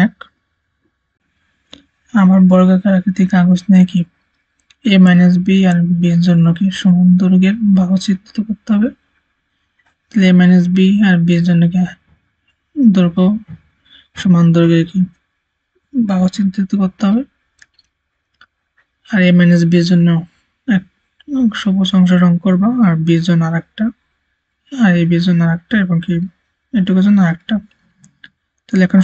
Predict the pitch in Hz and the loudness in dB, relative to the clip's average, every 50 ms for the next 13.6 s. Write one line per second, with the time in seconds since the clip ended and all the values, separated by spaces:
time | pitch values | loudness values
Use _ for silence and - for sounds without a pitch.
0 | - - 190 185 190 190 220 214 202 214 196 196 226 190 - - 214 202 196 185 | 2 0 0 2 2 2 2 0 0 0 -2 -4 -6 -8 -6 -4 -2 -2 -2 -2
1 | - 226 208 196 196 202 208 226 226 - _ _ _ _ _ _ _ _ _ _ | -2 -2 -2 0 0 0 -2 -2 -4 -8 _ _ _ _ _ _ _ _ _ _
2 | _ _ _ _ _ _ _ _ _ _ - - - 202 190 - 190 185 190 185 | _ _ _ _ _ _ _ _ _ _ -6 -2 -2 0 2 2 4 4 4 4
3 | 190 196 180 175 170 180 180 175 _ _ _ _ _ - 240 202 185 - 190 185 | 2 2 0 0 0 -2 -4 -8 _ _ _ _ _ -4 -2 -2 0 0 0 0
4 | 180 - 190 180 175 175 175 170 175 175 170 190 185 180 180 - 185 180 190 180 | 0 0 0 0 0 0 0 0 0 0 0 0 0 0 0 -2 -2 -2 -2 -2
5 | 180 - 185 175 170 190 214 226 226 - - - _ _ _ _ _ _ _ _ | -2 -2 -2 0 0 0 -2 -2 -4 -10 -16 -20 _ _ _ _ _ _ _ _
6 | _ _ _ _ _ _ _ - 240 190 180 180 180 180 180 185 185 190 - 190 | _ _ _ _ _ _ _ -4 -2 0 0 0 0 0 0 -2 -2 -2 -2 -2
7 | 185 190 185 - _ _ 240 208 185 175 180 175 175 180 175 175 175 180 180 180 | -2 -2 -4 -8 _ _ 0 2 2 2 2 2 2 2 0 0 0 -2 -2 -4
8 | - _ _ - 233 196 180 180 185 180 180 - 220 214 196 185 180 - _ - | -8 _ _ -2 0 2 2 2 2 0 0 -2 -2 -2 0 0 -2 -4 _ -6
9 | 202 190 185 - - - 196 190 185 185 208 190 190 185 185 180 180 185 - - | -4 -4 -4 -4 -4 -4 -2 -2 -2 -2 -2 0 0 2 2 0 0 -2 -4 -6
10 | 214 196 - _ _ _ _ _ _ _ _ _ _ _ _ - - _ _ _ | -8 -8 -10 _ _ _ _ _ _ _ _ _ _ _ _ -20 -20 _ _ _
11 | _ _ - 208 185 - - 185 - - 214 196 185 185 180 - - 190 185 214 | _ _ -4 -4 -4 -2 -4 -6 -6 -4 -2 0 0 0 -2 -2 -4 -6 -4 -2
12 | 240 247 254 - _ _ _ _ _ _ _ _ _ _ _ _ 247 196 185 180 | -4 -4 -6 -10 _ _ _ _ _ _ _ _ _ _ _ _ -2 0 2 2
13 | 175 175 175 175 175 170 170 170 175 180 185 | 2 2 2 0 0 0 -2 -2 0 0 0